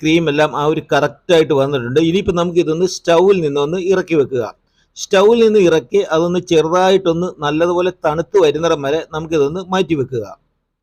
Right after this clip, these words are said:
തണുത്തതിന് ശേഷം നമുക്കിതുപോലെ ഒരു പാത്രത്തിനകത്തേക്ക് ഇതൊന്ന് ഒഴിച്ചു വെക്കുക. ഒഴിച്ചു വെച്ചതിന് ശേഷം നമുക്കിതൊന്ന് ഫ്രിഡ്ജിലേക്ക് മാറ്റുക. ഏകദേശം ഒരു മൂന്ന് മൂന്നര മിനി-, മണിക്കൂർ മാത്രം ഇത് ഫ്രിഡ്ജിൽ വെച്ചാൽ മതി. അപ്പോഴേക്കും നമുക്കിത് നല്ലതുപോലെ കട്ടിയായിട്ട്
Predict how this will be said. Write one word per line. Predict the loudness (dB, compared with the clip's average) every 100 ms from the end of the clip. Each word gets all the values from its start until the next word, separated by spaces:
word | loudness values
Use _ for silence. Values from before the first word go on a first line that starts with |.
| _ _ _ _ _ -2
തണുത്തതിന് | 2 4 4 4 2
ശേഷം | 0 -2 -2 -2
നമുക്കിതുപോലെ | -2 -2 2 2 2 -2 -4 -4
ഒരു | -4 0
പാത്രത്തിനകത്തേക്ക് | 0 0 -2 -6 -4 -4 -2 -2 -2 -2
ഇതൊന്ന് | -2 -2 -2 0
ഒഴിച്ചു | 0 2 2
വെക്കുക. | 4 2 2 0
ഒഴിച്ചു | 0 0
വെച്ചതിന് | 2 2 0 0
ശേഷം | -2 -2 -4 -4
നമുക്കിതൊന്ന് | -4 -2 -2 -2 -2
ഫ്രിഡ്ജിലേക്ക് | -2 -2 0 -2 0 0
മാറ്റുക. | 0 0 -2 -4 _ _ _ _ _ 0
ഏകദേശം | 4 6 6 6 6
ഒരു | 6 2 0
മൂന്ന് | 0 2 0 -2
മൂന്നര | -2 0 0 0
മിനി-, | -2 -6 -6
മണിക്കൂർ | -4 -2 0 0 0
മാത്രം | -4 -4 -12 -8
ഇത് | -10 -6
ഫ്രിഡ്ജിൽ | -4 0 0
വെച്ചാൽ | 0 0 -2
മതി. | -2 -2 -4
അപ്പോഴേക്കും | -6 -4 -4 -6 -12 -10
നമുക്കിത് | -8 -4 -4 -2
നല്ലതുപോലെ | -2 0 0 0 0 -2 -6 _ _ _ -6
കട്ടിയായിട്ട് | -2 2 4 4